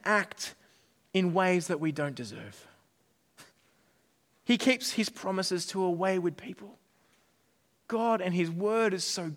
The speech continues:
good. He's not only just, but he is incredibly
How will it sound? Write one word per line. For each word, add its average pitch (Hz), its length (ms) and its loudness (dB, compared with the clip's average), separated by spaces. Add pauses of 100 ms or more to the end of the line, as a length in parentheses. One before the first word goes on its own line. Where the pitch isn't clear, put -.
good. 165 500 -10 (960)
He's 202 140 4
not 226 160 4
only 233 260 6
just, 185 720 2 (200)
but - 120 2
he 220 100 2
is 214 100 0
incredibly 220 720 2